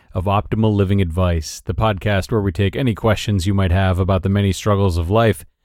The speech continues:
and get them answered for you here on the show. I am your host, certified life coach, Greg Audino, reminding you before we begin that if you have a question you would like help with on the show, we welcome you to email it to us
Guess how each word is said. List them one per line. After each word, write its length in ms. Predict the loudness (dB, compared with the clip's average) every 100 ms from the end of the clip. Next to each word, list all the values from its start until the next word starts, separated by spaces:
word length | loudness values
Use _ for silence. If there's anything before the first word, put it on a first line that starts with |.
| _
and 120 | -4 -2
get 160 | 0
them 120 | 2
answered 340 | 2 2 0 -2
for 120 | -2
you 160 | 0 2
here 260 | 4 2
on 140 | 2 0
the 80 |
show. 440 | -2 2 2 2 -2 _ _ _ -6
I 120 | -2
am 160 | 0 2
your 140 | 2
host, 300 | 2 0 -4
certified 420 | -2 -2 0 0
life 200 | 0 -2
coach, 340 | -2 -4 -4 -4
Greg 200 | 0 2
Audino, 500 | 2 0 0 0 -2 _ _ -10
reminding 400 | -2 0 2 0
you 100 | -2
before 360 | -4 -2 0
we 100 | 0
begin 400 | -2 -2 -2 -4 -6 _ _
that 160 | -6 -4
if 160 | -4 -2
you 80 |
have 180 | 0 0
a 60 | -2
question 440 | -4 -8 -6 -4
you 120 | -2
would 80 | 0
like 180 | 0 -2
help 240 | -2 -2
with 100 | 0
on 120 | 0 0
the 80 |
show, 340 | -2 0 0 -2 _ _ -6
we 100 | -2
welcome 380 | 0 0 0 -4
you 80 |
to 180 | -4 -4
email 380 | -2 0 2 2
it 120 | -2
to 180 | 0 0
us 320 | 0 -4 -10